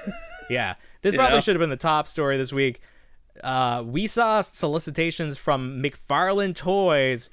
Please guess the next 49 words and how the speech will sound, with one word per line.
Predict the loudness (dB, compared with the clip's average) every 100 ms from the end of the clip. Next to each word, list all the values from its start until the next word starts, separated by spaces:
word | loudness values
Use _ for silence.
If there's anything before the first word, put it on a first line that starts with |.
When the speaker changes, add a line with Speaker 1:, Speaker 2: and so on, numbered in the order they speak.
| -20 -20 -20 _
Speaker 2:
for | 0 0
Teenage | 0 -4 0 2 0 -2
Mutant | -4 -4 -4 -6
Ninja | -4 -6 -8
Turtles, | -4 2 2 2 -2 -6 -12 -18 -20 -20 -12
and | -6
we're | -4 -4
thinking | 0 0 2 0 0 -2
that | -4 -4
this | -4 -4
is | -6
for | -4 0 2
the | 0
new | -2 -2 -4 -2
movie, | -2 0 -2
the | -6 -6
Seth | -4 -4
Rogen | -2 -2 0 -4
project. | -6 -8 -8 -10 -16 -18 -20 -20 -10
Speaker 1:
Yes. | -8 -8 -10 -6
What | -2
is | 0
it? | -2
Speaker 2:
And | -2
Speaker 1:
The | -4 -4 -8 -8
Mutation, | -6 -2 -4 -2 -4 -4 -6
the |
Mayhem, | -2 -2 0 -2 -2 -2
or | -2
whatever. | -4 -2 -4 -4
What | -4 -4
is |
that | -2 -2
called? | 0 -2 -2
Speaker 2:
Mutant | 0 -2 0
Mayhem, | -2 0 0 -2 -2 -4
something | -6 -2
like | 0
Speaker 1:
Mutant | 4 4
Speaker 2:
that. | 4
Speaker 1:
Mayhem, | 4 2 2 2 2
yes. | 0 -2 0
Speaker 2:
Sounds | -2 0
like | 0
one | 0
of | -2
the | -4 -4 -4
S | -8
N, | -8 -8